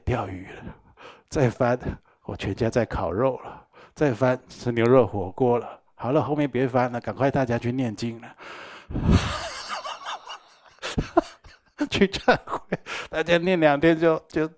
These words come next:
晕头转向，“哎呀，不要再叫我念了，哦，我念不下去。”那，那你赶快请出家法师，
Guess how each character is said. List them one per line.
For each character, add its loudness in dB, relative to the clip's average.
晕 4
头 10
转 4
向 -2
，“哎 2
呀， 0
不 -6
要 -2
再 0
叫 2
我 2
念 -6
了， -10
哦， -4
我 -4
念 -4
不 -2
下 0
去。” -6
那， -8
那 -10
你 -6
赶 -8
快 -6
请 -14
出 -12
家 -4
法 -12
师， -12